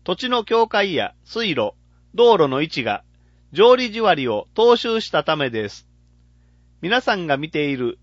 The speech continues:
道路の形状や街の風景には、その土地が歩んできた歴史が刻まれていますが、そのルーツに古代の国土計画が色濃く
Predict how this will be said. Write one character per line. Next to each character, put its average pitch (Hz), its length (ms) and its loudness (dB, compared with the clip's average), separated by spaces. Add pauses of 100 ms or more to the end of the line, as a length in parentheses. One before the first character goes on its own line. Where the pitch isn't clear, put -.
道 233 180 6
路 180 180 2
の 139 80 -6
形 196 260 2
状 170 240 0
や 110 220 -2 (320)
街 208 260 -6
の 240 120 0
風 226 220 -4
景 143 240 -2
に 127 120 -6
は、 104 220 -2 (520)
そ 226 160 -4
の 214 240 -2
土 160 140 -8
地 226 140 -8
が 214 260 0
歩 226 200 -2
ん 220 120 -8
で 208 100 -2
き 190 100 -16
た 104 280 -4 (180)
歴 175 240 -8
史 226 140 -12
が 208 160 -2 (100)
刻 208 180 -2
ま 208 100 0
れ 196 100 -2
て 185 160 -4
い 180 60 -4
ま 160 160 -2
す - 120 -20
が、 107 240 -6 (580)
そ 220 160 -4
の 220 280 0
ル 226 120 -4
ー 208 100 0
ツ 143 160 -4
に 110 220 -8 (440)
古 233 140 -2
代 185 220 -2
の 110 240 -8 (140)
国 180 220 -6
土 240 140 0
計 214 200 -2
画 131 300 -8
が 104 200 -8 (300)
色 233 220 2
濃 220 120 -2
く - 280 -8